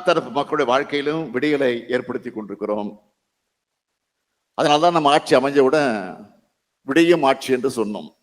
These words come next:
உங்க முகங்களை தெரிகிற மகிழ்ச்சி தான் விடியலுக்கான காரணம். தமிழ்நாட்டு மகளிருக்கு மாதம் ஆயிரம் ரூபாய், ஆண்டுக்கு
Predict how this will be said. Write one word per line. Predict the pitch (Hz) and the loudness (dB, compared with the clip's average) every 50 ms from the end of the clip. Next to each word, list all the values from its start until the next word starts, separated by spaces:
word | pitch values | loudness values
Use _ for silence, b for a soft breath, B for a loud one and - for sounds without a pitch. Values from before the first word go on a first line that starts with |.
| _ _ _ _ _ _ _ _ _ _ _ _ _ _ _ _ _ _ _ _ _ _ _ _ _ _ _ _ _ _ _ 143 | _ _ _ _ _ _ _ _ _ _ _ _ _ _ _ _ _ _ _ _ _ _ _ _ _ _ _ _ _ _ _ -6
உங்க | 165 180 165 160 151 | 2 2 4 4 6
முகங்களை | - 185 190 190 185 175 165 | 6 6 6 6 4 4 4
தெரிகிற | 165 160 147 151 143 123 123 | 4 2 4 4 2 2 2
மகிழ்ச்சி | 131 151 147 - 147 139 123 | 0 0 -2 -2 -2 0 2
தான் | 143 147 151 156 135 - - - _ - | 2 2 2 -2 -6 -8 -12 -20 _ -12
விடியலுக்கான | 110 123 143 139 139 135 131 - - 110 110 123 123 | -8 -4 -2 0 0 0 0 -2 -2 -4 -4 -4 -6
காரணம். | - 101 104 98 92 90 87 - - _ _ _ _ _ _ _ _ _ _ _ _ _ _ _ _ _ _ _ _ _ _ _ _ _ _ _ _ _ _ _ _ _ _ _ _ _ _ _ _ _ _ _ _ _ _ _ _ _ _ - | -4 -4 -4 -4 -4 -8 -12 -16 -18 _ _ _ _ _ _ _ _ _ _ _ _ _ _ _ _ _ _ _ _ _ _ _ _ _ _ _ _ _ _ _ _ _ _ _ _ _ _ _ _ _ _ _ _ _ _ _ _ _ _ 0
தமிழ்நாட்டு | 147 160 156 160 156 156 - 151 131 131 | 0 4 6 6 6 6 4 2 4 4
மகளிருக்கு | 131 123 135 139 143 131 - 131 131 123 117 113 104 - | 4 4 4 4 2 2 0 0 0 0 2 0 -2 -2
மாதம் | 95 113 123 131 123 135 131 131 131 - | 0 2 2 4 4 4 2 2 -2 -2
ஆயிரம் | 107 117 117 113 117 110 104 98 104 | -2 0 0 0 -2 -6 -4 -4 -4
ரூபாய், | 107 101 101 90 - - - _ _ _ _ _ _ _ _ _ _ _ _ _ _ _ _ _ _ _ _ _ _ _ _ _ _ _ _ _ _ _ _ _ _ _ _ _ _ _ _ _ _ _ _ _ _ _ _ _ _ _ _ _ _ _ _ _ _ _ _ _ _ _ | -2 -2 -2 -4 -4 -10 -16 _ _ _ _ _ _ _ _ _ _ _ _ _ _ _ _ _ _ _ _ _ _ _ _ _ _ _ _ _ _ _ _ _ _ _ _ _ _ _ _ _ _ _ _ _ _ _ _ _ _ _ _ _ _ _ _ _ _ _ _ _ _ _
ஆண்டுக்கு | - 131 165 185 196 196 202 196 202 208 | 2 4 4 4 6 6 6 6 6 2